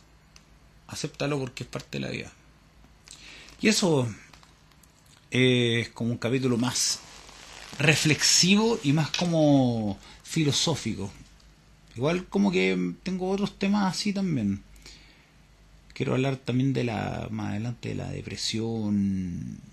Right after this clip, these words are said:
como en sí. Por el tema de Chester Bennington. Es una persona que me toca mucho su vida,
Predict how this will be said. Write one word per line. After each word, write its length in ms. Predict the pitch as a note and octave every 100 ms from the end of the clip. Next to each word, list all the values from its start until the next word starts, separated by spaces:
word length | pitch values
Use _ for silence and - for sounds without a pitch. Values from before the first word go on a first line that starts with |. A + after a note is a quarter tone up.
| - -
como 180 | G2
en 80 | G2
sí. 480 | G2 - A2 C#3 D#3+ - _ _ _ _ _ _ - - - _ - _ - - - -
Por 120 | G#2
el 100 | G2+
tema 260 | - A2 B2
de 140 | B2
Chester 400 | - C#3 - C3
Bennington. 800 | A2 A#2 A#2 G2 - F#2 F#2 F#2+ - - -
Es 100 | A#2+
una 220 | C3 B2+
persona 400 | A2+ - A#2+ B2+
que 80 | B2+
me 160 | A#2 G2+
toca 280 | - A#2+
mucho 680 | G#2+ B2+ B2+ C#3 C3 B2+ B2 - - - - - - - - - - - -
su 680 | - A#2+ G#2+ G#2 G2+ G2 G2
vida, 400 | A2 A2 E2 D#2+